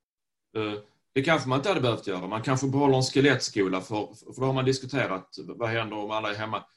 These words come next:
Men man skulle kunna till exempel säga att vi slopar skolplikten den här terminen.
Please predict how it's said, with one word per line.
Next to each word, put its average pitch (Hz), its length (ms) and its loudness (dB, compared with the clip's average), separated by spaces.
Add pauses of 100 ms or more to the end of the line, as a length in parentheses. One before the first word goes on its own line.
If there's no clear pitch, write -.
(120)
Men - 60 -2
man 151 120 2
skulle 156 200 2
kunna 156 240 0
till 135 160 0
exempel 127 360 0
säga 120 200 2
att 113 140 -2
vi 127 60 4
slopar 139 340 6
skolplikten 113 760 0 (680)
den 117 80 2
här 117 120 6
terminen. 110 480 -2